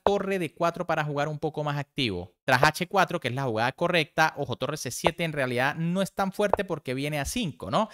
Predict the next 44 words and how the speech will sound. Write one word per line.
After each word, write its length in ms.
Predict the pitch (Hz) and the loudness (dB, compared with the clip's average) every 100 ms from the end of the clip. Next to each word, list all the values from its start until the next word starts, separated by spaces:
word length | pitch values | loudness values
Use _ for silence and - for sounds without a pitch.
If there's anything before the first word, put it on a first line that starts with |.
| - - | -10 0
La 140 | 151 | 2
torre 200 | 156 185 | 4 2
está 180 | 175 - | 2 2
defendida, 640 | 156 143 113 123 233 240 156 | 2 2 -2 -4 -2 0 2
la 120 | 120 | 0
torre 260 | 127 123 117 | -2 -2 -2
viene 220 | 110 98 | -4 -6
a 60 | |
cuatro. 520 | - 214 214 139 127 - _ _ _ _ _ | 0 2 4 2 -2 -6 _ _ _ _ _
Pero 200 | - 285 | 4 6
tras 320 | 240 240 240 - | 6 4 4 4
H 340 | 226 - 202 | 2 4 0
cuatro 360 | - 226 202 196 | 4 4 4 2
para 160 | 185 | 4
buscar 400 | 170 147 202 202 | 4 2 4 4
debilidades 640 | 170 170 190 175 190 185 170 | 4 0 0 2 4 4 2
en 80 | 175 | 0
la 100 | 160 | 0
posición, 600 | 185 - - 190 190 190 | -2 -4 2 2 2 0
vendría 560 | 135 165 160 160 156 - | 0 2 2 2 2 -2
torre 240 | 113 123 | -2 2
A 80 | 143 | 2
cuatro, 400 | 208 180 - 170 | 4 4 6 2
caballo 380 | - 92 98 123 | 0 -2 -2 -2
B 120 | 165 | -2
cuatro 380 | 208 185 170 175 | 2 2 2 0
y 140 | 156 160 | -2 -4
torre 320 | 220 208 196 | -2 0 0
D 120 | 180 | -2
siete, 400 | - 127 101 80 | -4 -6 -6 -6
¿no? 200 | 131 160 - - | -6 -6 -12 -4
Posición 600 | - 220 202 - 254 220 | 0 2 0 0 0 2
bastante 480 | 175 - 196 185 202 | 0 0 -4 -2 -2
peleada. 500 | 143 127 117 107 101 | 0 2 2 2 4
Las 140 | 110 | 2
blancas 320 | 117 160 175 165 | 4 2 2 2
obviamente 400 | 143 143 143 131 | 2 0 -2 -2
tienen 320 | 156 143 147 | 0 0 0
un 100 | 139 | -2
peón 280 | 139 135 131 | -2 -2 -2
de 100 | 127 | 0
más, 240 | 175 - | 2 0
tienen 240 | 147 139 | -2 -4
ventaja, 500 | 123 107 156 165 175 | -4 0 2 2 0